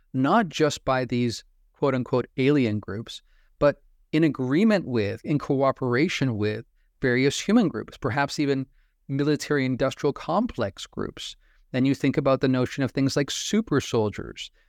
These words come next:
that have been created as part of this hybridization program. Again, I want to point out to people, while I have an overarchingly positive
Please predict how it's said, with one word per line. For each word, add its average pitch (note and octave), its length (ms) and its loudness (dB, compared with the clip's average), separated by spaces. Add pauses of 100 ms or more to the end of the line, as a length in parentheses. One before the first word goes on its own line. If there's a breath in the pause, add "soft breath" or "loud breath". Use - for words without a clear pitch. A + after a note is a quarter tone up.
(100)
that C3+ 140 0
have C3 120 -2
been C3 160 2
created B2 520 0
as C#3+ 120 0
part C#3+ 220 0
of C3+ 60 2
this C3+ 140 0
hybridization B2 640 -2
program. A2 500 -8 (400)
Again, C#3+ 300 2
I C#3+ 60 2
want C3 120 2
to B2 60 2
point C3+ 300 -2
out C#3+ 160 0
to - 80 -4
people, F2+ 440 -6
while B2+ 180 2
I C3+ 100 2
have C#3 160 -2
an C3+ 200 -2
overarchingly C#3+ 840 0
positive B2 560 0